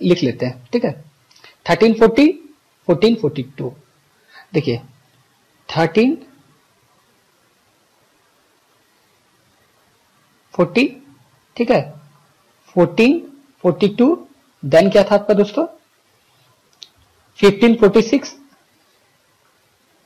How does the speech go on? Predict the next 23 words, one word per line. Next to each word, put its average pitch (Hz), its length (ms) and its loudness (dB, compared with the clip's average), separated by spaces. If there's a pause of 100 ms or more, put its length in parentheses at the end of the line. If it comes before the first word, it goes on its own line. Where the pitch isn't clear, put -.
(260)
fifteen 220 580 -2 (220)
forty 180 280 -4
six 247 440 -6 (120)
and 156 140 -4
sixteen - 640 -6 (420)
forty 151 380 -2
nine। 110 300 -8 (440)
देखिए 226 180 4
दोस्तों, 196 280 2 (240)
इसको 226 200 0
अगर 233 100 6
subtract 233 500 2
करते 202 260 2
हैं 202 80 0
तो 202 60 0
क्या 208 160 6
आता 202 140 4
है 202 60 4
दोस्तों, 208 280 0 (3000)
ट्वेंटी 165 280 0
सेवन, 113 300 -6
है - 420 -20
ना? 214 160 -10